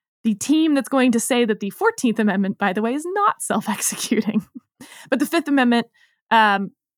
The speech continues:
they're gonna say is also not self-executing. Okay. For one,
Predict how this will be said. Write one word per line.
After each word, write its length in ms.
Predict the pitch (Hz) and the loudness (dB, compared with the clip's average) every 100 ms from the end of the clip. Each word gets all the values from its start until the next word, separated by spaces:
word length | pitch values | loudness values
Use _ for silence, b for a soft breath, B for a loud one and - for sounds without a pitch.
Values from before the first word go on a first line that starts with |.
| _ _ _ _ | _ _ _ _
they're 120 | 220 220 | 0 2
gonna 180 | 226 | 2
say 380 | 226 220 202 196 | 0 0 0 0
is 220 | - 208 196 | 0 -2 0
also 400 | 196 202 208 202 | -2 0 0 0
not 280 | 175 180 | -2 -2
self-executing. 680 | - 202 220 - 175 170 196 - _ _ _ _ _ _ _ _ - | -4 -2 -2 -4 -10 -10 -12 -18 _ _ _ _ _ _ _ _ -2
Okay. 220 | 254 233 - _ _ _ _ _ _ _ _ - | 2 2 2 _ _ _ _ _ _ _ _ 0
For 140 | 311 | 2
one, 420 | 302 392 247 175 | 6 4 4 -4